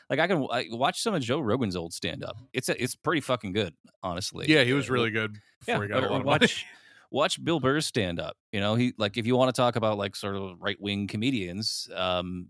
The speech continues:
Speaker 1: there's, there's some of that in there, but there's also some really <laughs> good non-political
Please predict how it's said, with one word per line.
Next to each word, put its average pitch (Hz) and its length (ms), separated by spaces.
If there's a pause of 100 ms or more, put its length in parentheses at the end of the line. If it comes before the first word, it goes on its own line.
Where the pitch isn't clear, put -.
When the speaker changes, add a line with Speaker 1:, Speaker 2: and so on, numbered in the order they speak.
Speaker 1:
there's, 92 340 (140)
there's 98 240
some 107 160
of 90 80
that 101 220
in 104 80
there, 87 300
but 104 120
there's 104 180
also 120 280
some 92 260
really 110 240
<laughs> 98 160
good 107 240 (380)
non-political 98 720